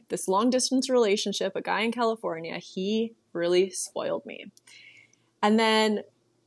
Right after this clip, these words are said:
when I decided it was the end of the relationship and I was breaking up with him, he <laughs> is, this is gonna sound made up, so I'm just warning everybody. This one hundred percent happened,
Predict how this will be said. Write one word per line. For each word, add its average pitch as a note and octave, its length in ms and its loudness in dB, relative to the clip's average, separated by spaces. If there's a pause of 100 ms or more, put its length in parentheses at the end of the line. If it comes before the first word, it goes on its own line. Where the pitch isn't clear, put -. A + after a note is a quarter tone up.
when A3+ 200 0
I A#3 120 2
decided A#3+ 600 2
it D4+ 120 -2
was A3+ 160 0
the A3+ 160 0
end G3 180 -2
of F3+ 120 -4
the F#3 100 -4
relationship - 840 -6 (220)
and G3 160 -2
I F#3 80 0
was F3+ 200 -2
breaking G#3 580 0
up - 180 0
with - 200 -6
him, G3+ 340 -6 (540)
he C#4+ 640 0 (180)
<laughs> - 800 -8
is, A3 340 2
this B3 220 4
is D4 100 0
gonna C#4 220 2
sound F#3+ 420 -2 (140)
made F#3 320 -2
up, B3 300 -2
so - 100 -6
I'm F3+ 100 -2
just F#3+ 180 -4
warning F#3+ 340 -6
everybody. A3+ 480 0 (260)
This G#3+ 160 -2
one A3+ 120 0
hundred G3 180 -2
percent G3 300 -4
happened, A3 500 -2